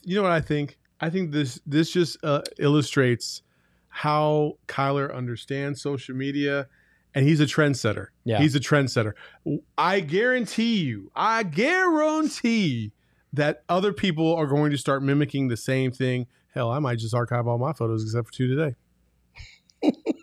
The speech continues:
Speaker 3: I, I, I don't have enough to, to make that happen
Speaker 2: <laughs>
Speaker 3: like that.
Speaker 2: You're asking
Speaker 3: I'm
Speaker 2: the
Speaker 3: probably
Speaker 2: wrong guy
Speaker 3: the,
Speaker 2: on
Speaker 3: the
Speaker 2: social.
Speaker 3: wackest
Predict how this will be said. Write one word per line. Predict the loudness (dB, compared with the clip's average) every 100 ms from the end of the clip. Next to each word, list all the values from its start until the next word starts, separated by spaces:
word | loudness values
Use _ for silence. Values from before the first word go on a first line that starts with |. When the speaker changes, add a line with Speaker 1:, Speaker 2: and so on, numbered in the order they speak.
| -20 _ -20 -20 _ _ -16 0
Speaker 3:
I, | 0
I, | 2 0 2
I |
don't | 0 2
have | 0 2
enough | 2 0 -2
to, | -6 -8 -8
to | -4
make | 0 0
that | 0 0
happen | 0 2 2
Speaker 2:
<laughs> |
Speaker 3:
like | 2 2
that. | 2 0 0 -2 0
Speaker 2:
You're | 0
asking | 0 0
Speaker 3:
I'm | 0
Speaker 2:
the | 2
Speaker 3:
probably | 2 2
Speaker 2:
wrong | 2
guy | 2 2
Speaker 3:
the, |
Speaker 2:
on | 2
Speaker 3:
the | 2
Speaker 2:
social. | 2
Speaker 3:
wackest | 2 2 0 -2